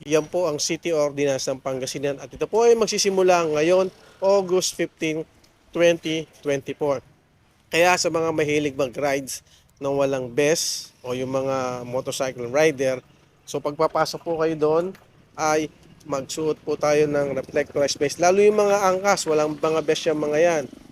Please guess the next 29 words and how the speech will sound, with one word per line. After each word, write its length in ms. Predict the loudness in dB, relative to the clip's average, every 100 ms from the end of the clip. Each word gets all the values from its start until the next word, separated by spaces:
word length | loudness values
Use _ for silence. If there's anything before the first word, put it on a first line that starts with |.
| -12
So 160 | -6
kung 160 | -4 -4
maghahatid 480 | -4 -4 -4 -4 -2
tayo 320 | 0 0 0
sa 240 | 0 -2
Pangasinan, 720 | -2 -4 -4 -2 -2 -4 -6 -12 _ _ _
hanggat 240 | -8 -6 -4
maaari 400 | -6 -4 -4 -4
magsuot 400 | -6 -8 -12 -10
po 160 | -12
tayo 240 | -8 -6 -6
ng 240 | -6 -8
reflectorized 720 | -10 -10 -10 -8 -10 -10 -12
vest. 240 | -12 -10 0
Share 240 | 2 4
ko 80 | 4
lang 160 | 4 4
din, 240 | 4 2
ito 80 | 0
yung 160 | 0
ginagamit 560 | 2 2 2 2 0 -4
ko 80 | -8
dito 320 | -6 -8 -8
sa 160 | -8 -10
amin 160 | -10
sa 160 | -8 -8
Laguna. 480 | -10 -14 -16 -16 -12
Sa, 160 | -8
kasi 320 | 0 4 6